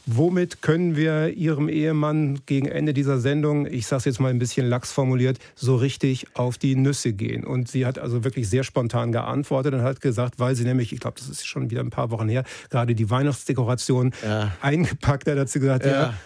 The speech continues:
Speaker 1: nehmen Sie mal einfach hier diesen Beutel mit, ich hole ihn mal kurz raus und lassen Sie meinen Mann die dort drin befindliche Lichterkette wieder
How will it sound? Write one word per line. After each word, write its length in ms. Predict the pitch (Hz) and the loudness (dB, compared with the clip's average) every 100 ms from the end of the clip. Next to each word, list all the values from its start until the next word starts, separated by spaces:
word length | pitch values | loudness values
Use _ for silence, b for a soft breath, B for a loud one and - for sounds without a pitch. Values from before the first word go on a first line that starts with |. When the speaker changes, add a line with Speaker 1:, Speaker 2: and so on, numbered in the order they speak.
| B - | B 0
Speaker 1:
nehmen 160 | 151 180 | 2 4
Sie 80 | 170 | 4
mal 200 | 160 160 | 2 0
einfach 300 | 170 175 143 | 0 0 2
hier 320 | 160 175 160 | 2 2 0
diesen 400 | - 185 160 143 | 2 2 4 4
Beutel 340 | 151 180 160 | 2 2 2
mit, 300 | 143 180 196 | 2 2 -2
ich 160 | 139 160 | -4 -2
hole 140 | 156 | 0
ihn 60 | 151 | 0
mal 140 | 139 | 0
kurz 300 | 131 139 - | 0 -2 -2
raus 400 | 113 151 - - B B B B - | 0 2 0 -4 B B B B -2
und 400 | 180 202 214 - | 2 2 0 -4
lassen 480 | 139 143 165 - 170 | -2 0 -2 -2 -2
Sie 340 | 127 151 160 - 135 | 0 0 0 -2 0
meinen 560 | 127 135 143 143 127 | 2 2 2 2 2
Mann 400 | 123 131 135 139 B B B - - | 2 2 2 0 B B B -14 -2
die 340 | 135 139 147 - - - | 0 2 0 -4 -16 -8
dort 340 | - 131 135 - | -2 -2 -2 -2
drin 340 | 139 127 139 127 | 0 2 2 0
befindliche 760 | 123 127 160 156 117 131 - | 0 0 0 -2 0 0 0
Lichterkette 880 | 160 135 139 - 123 - 120 127 123 - | 0 0 0 -2 -2 -2 0 0 -2 -2
wieder 480 | 120 135 123 120 | 0 0 0 -2